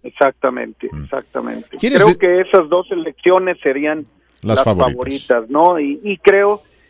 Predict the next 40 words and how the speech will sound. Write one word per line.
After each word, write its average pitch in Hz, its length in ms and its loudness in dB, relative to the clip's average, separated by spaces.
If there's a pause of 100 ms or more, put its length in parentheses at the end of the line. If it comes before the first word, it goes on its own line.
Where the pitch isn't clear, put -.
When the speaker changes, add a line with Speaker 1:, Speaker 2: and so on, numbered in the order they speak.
(140)
Speaker 1:
y 233 100 -6
creo - 180 2
que, 277 120 0
bueno, 233 240 -4
pues 139 160 -14
aquí 165 180 -6
en 175 140 -2
Denver 175 320 -4
va 160 80 -2
a - 20 -10
tener 165 380 -4
mucho 143 320 -6
apoyo 123 520 -4
la 110 180 -10
selección 120 520 -2
mexicana, 135 580 -4
¿no? 160 220 -6 (140)
Speaker 2:
Por 113 160 0
Speaker 1:
También, 113 240 -2
Speaker 2:
supuesto, 110 360 -2
Speaker 1:
eso - 80 -14
Speaker 2:
por 110 180 -2
Speaker 1:
también 92 220 -6
Speaker 2:
supuesto. 117 280 -4
Speaker 1:
juega. - 180 -12 (500)
Speaker 2:
Eh, 143 680 4 (260)
¿quiénes 233 420 2
destacan 180 500 0
en 123 120 0
la 117 80 2
selección 117 400 -4
mexicana? 101 560 -2
¿Qué - 180 -6
nombres 151 360 0
te 117 80 -4
vienen 113 280 0
a 101 40 0
la 98 100 0
mente? 85 400 -4 (3250)
Speaker 1:
Pues 156 380 2